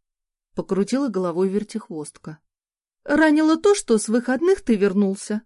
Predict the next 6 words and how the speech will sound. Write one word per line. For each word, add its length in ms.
с 120
блёклой 460
мышью 400
вместо 340
меня». 340
Кем-кем, 640